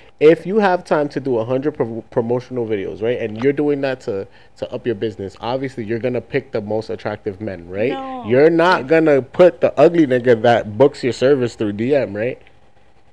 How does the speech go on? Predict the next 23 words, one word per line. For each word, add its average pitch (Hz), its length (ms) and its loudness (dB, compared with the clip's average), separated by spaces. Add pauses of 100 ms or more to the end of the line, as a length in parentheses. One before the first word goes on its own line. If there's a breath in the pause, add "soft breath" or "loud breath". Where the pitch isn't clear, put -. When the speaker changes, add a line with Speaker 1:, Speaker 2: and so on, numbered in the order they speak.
Speaker 1:
You're 127 100 -2
not 180 100 4
gonna 190 160 4
put 135 200 2
him 113 140 -2
on 95 200 -8
there, 98 140 -6
Speaker 2:
I 240 80 -4
didn't 262 140 -4
Speaker 1:
and 131 140 0
you're 147 80 0
Speaker 2:
mean - 100 -2
Speaker 1:
gonna 247 140 0
get 233 80 -2
a - 20 0
Speaker 2:
promo 156 80 -2
Speaker 1:
lot 220 80 -4
of 240 60 -4
Speaker 2:
videos 233 160 -4
Speaker 1:
them. - 80 -10
Speaker 2:
like 208 220 -6
that. 202 300 -4
I'm, 208 180 -12